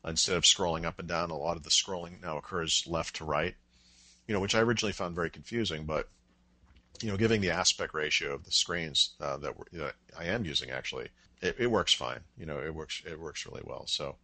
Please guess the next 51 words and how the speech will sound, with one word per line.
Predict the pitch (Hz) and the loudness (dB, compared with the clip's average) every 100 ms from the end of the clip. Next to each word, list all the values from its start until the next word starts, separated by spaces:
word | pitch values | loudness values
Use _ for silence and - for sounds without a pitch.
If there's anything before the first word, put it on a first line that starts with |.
| _ _ _ | _ _ _
I'm | 104 120 | 2 6
still | - 143 | 10 10
a | 127 | 8
fan. | - 107 98 95 | 6 8 8 6
You | |
know, | 98 92 | 2 0
I'm, | 92 | 0
I'm, | 104 101 - | -2 -2 2
I, | 110 95 - - | 2 2 -2 0
<laughs> | |
I | 120 | 2
kinda | 139 127 | 4 4
want | 123 117 | 6 4
them | 113 | 2
to | 95 | 0
get | 87 90 | 2 2
it | - _ _ | 0 _ _
finished, | - 123 98 - - | 0 2 4 2 4
but | 82 - _ | 2 2 _
it | 120 120 | 4 6
is | 113 | 6
better | - 107 107 | 8 8 8
looking, | 101 98 101 90 90 | 4 4 2 0 -4
and, | 92 87 80 76 - - | -2 0 0 -4 -14 -4
you | 123 | 2
know, | 104 | 4
there | 107 | 4
are | |
new | 104 | 2
capabilities | 98 101 82 85 87 85 85 | 2 2 2 0 0 0 -2
around | 82 73 | -2 -4
H | 73 - | -4 -4
D | 73 | -4
and | 73 | -4
so | - 67 | -2 -2
forth. | - 64 - | -4 -6 -6
But | 71 62 - _ - - | -4 -4 -6 _ -20 -4
overall, | 139 120 107 95 85 | 0 10 12 12 10
it's, | - | 6
it's | 107 101 | 4 4
basically | - 101 - 85 85 | 6 6 6 4 0
Media | 80 73 73 | 0 0 2
Center | - 76 71 | 2 2 -2
as | 69 71 | -2 -4
we've | 76 73 | -6 -4
known | 82 64 | -6 -6
it. | - | -8
But | |
I | 78 | -6
think | - 90 | -8 -6
now | 87 85 71 | -2 0 -2